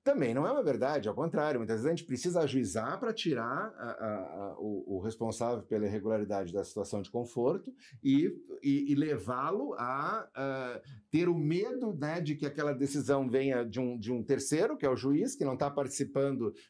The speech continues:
da, da, da construção da solução, e sente numa mesa de negociação. E a, o último mito que eu gosto de, eh, afastar, né, desde o início nesta, eh,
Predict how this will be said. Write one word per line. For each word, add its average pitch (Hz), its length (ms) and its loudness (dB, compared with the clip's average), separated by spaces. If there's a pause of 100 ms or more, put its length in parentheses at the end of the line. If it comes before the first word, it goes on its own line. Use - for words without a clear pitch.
da, 113 580 0
da, 113 160 0
da 110 180 0
construção 127 560 0
da 123 80 2
solução, 170 600 0 (300)
e 175 420 0 (140)
sente 147 420 -2
numa 180 220 -2
mesa 143 260 0
de 135 60 -6
negociação. 151 720 -2 (1300)
E 226 140 4
a, 254 100 4
o 175 160 4
último 190 420 6
mito 175 220 2
que 175 60 2
eu 143 100 4
gosto 147 460 0
de, 117 320 2
eh, 107 300 2 (100)
afastar, 113 520 0
né, 101 220 -6 (240)
desde 110 280 0
o - 20 0
início 110 320 -4
nesta, 95 520 -2
eh, 90 300 -8